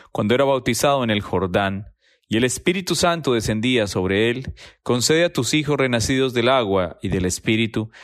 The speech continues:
perseverar siempre en el cumplimiento de tu voluntad. Por nuestro Señor Jesucristo, tu Hijo, que vive y reina contigo, la unidad del Espíritu Santo y es Dios, por los siglos de los siglos. Amén. En el nombre del Padre, del Hijo y del Espíritu Santo.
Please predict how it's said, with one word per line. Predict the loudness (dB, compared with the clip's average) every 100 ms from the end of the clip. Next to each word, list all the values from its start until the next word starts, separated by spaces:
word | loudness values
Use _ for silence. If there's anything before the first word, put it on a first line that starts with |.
| -20 -20 _ -2
perseverar | -2 0 2 2 2 0
siempre | 0 0 0 -2
en | -2
el |
cumplimiento | -2 -2 0 0 0 0 0
de | 0
tu | 0
voluntad. | 0 -2 -2 -2 -4 -4
Por | -6
nuestro | -4 -4 -2
Señor | -2 -2
Jesucristo, | -2 -4 -4 -4 -2
tu | 0
Hijo, | 0 0
que | 0
vive | 2 2
y |
reina | 2 0 -2
contigo, | -2 -2 0 -2 -2 -6 -10 -20 -20 -6
la | -2
unidad | 2 2
del | 2
Espíritu | 0 0 0 0
Santo | 0 0 0 0
y | 0
es | 0
Dios, | 0 -2 -4
por | -4 -2
los | -2
siglos | 0 0 0
de | -2
los | -2 0
siglos. | 0 0 2 0 0 -4 -12 -20 -20 -20 -4
Amén. | 0 2 2 0 -2
En | 0 2
el | 2
nombre | 0 2 0
del | 0 0
Padre, | 0 2 0 -2
del | -2 0
Hijo | 0 -2
y |
del | -2 -2
Espíritu | -4 -6 -6 -6 -4
Santo. | -4 -4 -8 -12